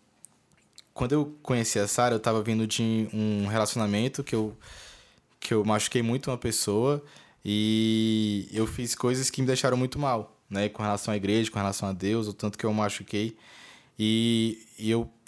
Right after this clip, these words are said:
fiquei seis meses, né? Eu prometi que eu ia ficar um tempo indeterminado sem ficar com ninguém. Então, eu tava seis meses sem, sem falar com ninguém, sem me relacionar com ninguém, nem aquelas conversinhas, nem, nem comentários no Instagram, nem nada. Eu tava realmente só eu e Deus.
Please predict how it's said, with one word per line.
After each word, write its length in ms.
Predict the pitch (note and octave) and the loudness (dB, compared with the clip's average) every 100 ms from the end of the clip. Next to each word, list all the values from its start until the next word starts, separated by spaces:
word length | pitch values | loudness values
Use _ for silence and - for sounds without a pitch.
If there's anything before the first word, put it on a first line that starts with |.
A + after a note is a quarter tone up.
| - | -14
fiquei 340 | - - B2+ | -10 -4 -2
seis 260 | A#2+ C3+ D3+ | 0 0 0
meses, 340 | D3 A2+ G2+ | 2 0 0
né? 120 | G#2+ | 2
Eu 80 | G#2+ | 0
prometi 480 | G#2+ - A2+ A2 - | 0 -4 -2 -2 -2
que 80 | G#2+ | -2
eu 40 | |
ia 40 | A#2 | -2
ficar 400 | C3+ - B2 D3 | 0 0 2 2
um 100 | F3 | 0
tempo 200 | D3+ D#3+ | -2 -2
indeterminado 560 | D#3+ E3 E3 C#3 C3 C3 | 0 0 2 2 2 0
sem 80 | C#3+ | 0
ficar 200 | - B2+ | 0 0
com 100 | C3 | 0
ninguém. 340 | C#3 D3 A2 - - - - _ | -2 0 -2 -6 -18 -20 -20 _
Então, 220 | G2 A2 | -6 -2
eu 40 | G#2+ | 2
tava 240 | A2+ A2 | 2 2
seis 280 | - A#2+ D3 | 0 0 0
meses 460 | A#2 A2 C3 - - - - - _ - - | 0 0 -2 -8 -16 -20 -20 -20 _ -20 -20
sem, 540 | - A2 A2 A2 G#2+ | -12 -4 0 2 0
sem 420 | - - A2 G#2+ - - - | 0 0 2 0 -4 -12 -14
falar 320 | - G#2+ A2+ | -2 2 2
com 100 | C3+ | 0
ninguém, 320 | A#2+ G2+ G#2+ | -2 0 0
sem 160 | A#2+ A2+ | 0 -2
me 60 | |
relacionar 340 | G#2+ G#2 A2+ A2 | 0 0 0 -2
com 80 | B2+ | -2
ninguém, 300 | G#2+ G2+ A#2 | -2 -2 0
nem 120 | A#2 | -2
aquelas 240 | A#2+ B2 | 0 -2
conversinhas, 640 | - A2+ G#2 - G#2 A#2+ G#2 | 0 0 0 0 0 0 0
nem, 320 | G#2 A2 G#2 - - - F#2+ | 0 0 -2 -6 -12 -14 -6
nem 180 | G#2+ A2 | -2 -2
comentários 520 | - A2+ G#2 G#2 G#2 | -2 -2 2 2 2
no 40 | |
Instagram, 420 | G#2 - G2 G#2 A2+ | 0 0 0 2 2
nem 120 | A#2 | 2
nada. 280 | G2+ G#2+ A#2 | 2 2 0
Eu 60 | |
tava 320 | G#2 G2+ G2+ | 0 -2 -2
realmente 440 | F#2+ G#2 A#2 G#2+ A2 | -4 -2 0 0 -2
só 140 | - G#2 | 0 0
eu 60 | |
e 40 | G2+ | 0
Deus. 380 | F#2 G2 A#2 | 0 0 -2